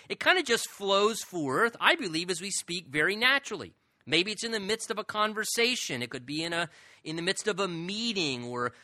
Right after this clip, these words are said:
a, a counseling scenario where you're talking to someone that needs direction, or maybe you're trying to help resolve a problem between two people or a group of people, and the Lord just operates by imparting wisdom in a supernatural way where it just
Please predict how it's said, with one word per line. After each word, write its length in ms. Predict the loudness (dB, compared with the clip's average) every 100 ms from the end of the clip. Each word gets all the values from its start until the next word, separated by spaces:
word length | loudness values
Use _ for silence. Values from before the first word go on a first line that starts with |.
| -8
a, 120 | -6 -2
a 80 | -4
counseling 800 | -2 4 4 4 -4 -4 -4 -4
scenario 680 | -8 -6 -2 0 0 -2 -4
where 200 | -4 -4
you're 140 | -4
talking 520 | 0 4 4 0 -6
to 80 | -6
someone 400 | -4 -4 -4 -4
that 140 | -6
needs 260 | -8 -10 -10
direction, 560 | -6 -2 -2 -2 -8 -6
or 80 |
maybe 220 | -4 -4 -2
you're 100 | -4
trying 320 | -2 -4 -4
to 100 | -6
help 300 | -2 -2 -4
resolve 380 | -2 0 0 -2
a 80 |
problem 640 | -8 -6 -2 -2 -2 -6 -8 _ _ _ _ _
between 340 | -10 -6 -6 -4
two 240 | -6 -8
people 420 | -4 -4 -4 -4
or 160 | -2 0
a 60 | -2
group 340 | -2 -4 -4
of 160 | -10 -8
people, 400 | -8 -8 -8 -8
and 80 | -8
the 80 | -4
Lord 260 | -2 -2
just 220 | -4 -6 -2
operates 580 | 0 0 0 -4 -4 -2
by 180 | -2
imparting 640 | -2 -6 -6 0 2 0 -2
wisdom 380 | -2 -2 -4 -6
in 80 | -6
a 40 |
supernatural 760 | -6 -6 -6 -2 -2 -2 -8 -2
way 460 | 0 0 -2 -8 -12 -20 _ _
where 260 | -8 0 0
it 80 | 0
just 340 | -6 -8 -12